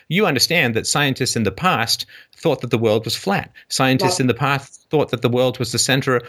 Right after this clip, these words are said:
Speaker 1: of the universe, not just
Speaker 2: Can
Speaker 1: the
Speaker 2: I
Speaker 1: solar
Speaker 2: pause you
Speaker 1: system.
Speaker 2: right there?
Speaker 1: Uh, scientists in the past believed in something called ether,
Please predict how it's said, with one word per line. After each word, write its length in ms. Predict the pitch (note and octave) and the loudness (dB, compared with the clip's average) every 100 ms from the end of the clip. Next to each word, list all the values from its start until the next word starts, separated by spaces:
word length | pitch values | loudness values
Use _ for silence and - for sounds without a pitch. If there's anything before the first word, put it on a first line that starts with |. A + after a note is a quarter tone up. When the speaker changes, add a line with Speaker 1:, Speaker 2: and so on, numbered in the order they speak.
| - - | -12 -2
Speaker 1:
of 360 | A2+ A2+ A2 | 2 2 0
the 240 | A2 A#2 G#2+ | 0 2 2
universe, 480 | A#2 G#3+ C#3+ F#2 - | 0 0 0 -2 0
not 160 | A2+ - | 0 0
just 160 | A2 | 0
Speaker 2:
Can 80 | G#3 | 0
Speaker 1:
the 60 | - | 2
Speaker 2:
I 20 | |
Speaker 1:
solar 200 | A3 C4 | 2 2
Speaker 2:
pause 100 | C4 | 2
you 40 | |
Speaker 1:
system. 180 | C4 A#3+ | 2 2
Speaker 2:
right 80 | B3 | 2
there? 240 | C4+ D#4 | 0 0
Speaker 1:
Uh, 60 | B2 | 0
scientists 520 | - D#3 D#3+ E3 D#3 | 0 2 2 0 0
in 80 | D3+ | 0
the 60 | C3+ | 0
past 360 | D#3+ D#3+ D3+ | 2 0 0
believed 300 | C3 C#3 C3+ | 0 0 0
in 80 | B2+ | 0
something 280 | - C#3+ C#3+ | 0 0 0
called 220 | C3+ C3 - | 0 -2 0
ether, 360 | G3 - F2 | -2 0 -4